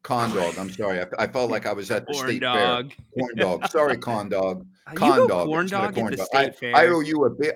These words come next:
Speaker 1: I owe you a big time apology. So it's sincere. I apologize.
Speaker 2: All right. I, I think he's gonna take it. We'll see. If
Speaker 1: Yeah,
Speaker 2: he
Speaker 1: he
Speaker 2: doesn't
Speaker 1: just
Speaker 2: put
Speaker 1: raised
Speaker 2: his
Speaker 1: his arm.
Speaker 2: arms up
Speaker 1: He
Speaker 2: next
Speaker 1: just, I just
Speaker 2: time.
Speaker 1: saw him raise his arms for me. That's
Speaker 2: Okay.
Speaker 1: good.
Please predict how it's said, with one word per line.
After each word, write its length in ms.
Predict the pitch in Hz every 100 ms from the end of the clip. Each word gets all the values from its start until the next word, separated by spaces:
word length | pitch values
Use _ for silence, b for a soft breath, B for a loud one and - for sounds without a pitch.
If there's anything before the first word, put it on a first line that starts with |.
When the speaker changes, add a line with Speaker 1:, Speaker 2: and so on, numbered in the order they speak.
| 131
Speaker 1:
I 120 | 156
owe 120 | 151
you 220 | 139 143
a 60 | 113
big 240 | 123 127
time 240 | 127 120 104
apology. 560 | 92 113 104 92 85
So 360 | 80 104 90 B B B -
it's 220 | 113 -
sincere. 540 | 117 107 117 92 71 -
I 120 | 95
apologize. 800 | 92 92 82 76 76 69 - _ _ _ _ _ -
Speaker 2:
All 80 | 120
right. 340 | 139 135 110 -
I, 260 | 120 123 135
I 40 |
think 240 | 139 214 220
he's 180 | 208 147
gonna 200 | 160 135
take 320 | 139 117 -
it. 100 | 110 -
We'll 180 | 135
see. 200 | 135 127
If 160 | 107 123
Speaker 1:
Yeah, 40 | -
Speaker 2:
he 40 |
Speaker 1:
he 60 | 233
Speaker 2:
doesn't 160 | 254
Speaker 1:
just 100 | 220
Speaker 2:
put 140 | 196 226
Speaker 1:
raised 120 | 156
Speaker 2:
his 0 |
Speaker 1:
his 120 | 156
arm. 60 | 151
Speaker 2:
arms 280 | 160 180 175
up 140 | 196
Speaker 1:
He 80 | 185
Speaker 2:
next 200 | 196 190
Speaker 1:
just, 140 | -
I 100 | 208 202
just 100 | 180
Speaker 2:
time. 120 | -
Speaker 1:
saw 180 | 170 147
him 80 |
raise 180 | 135 127
his 160 | 127 113
arms 300 | 110 104 92
for 180 | 92 92
me. 120 | 92
That's 220 | 98 123
Speaker 2:
Okay. 40 | -
Speaker 1:
good. 240 | 85 64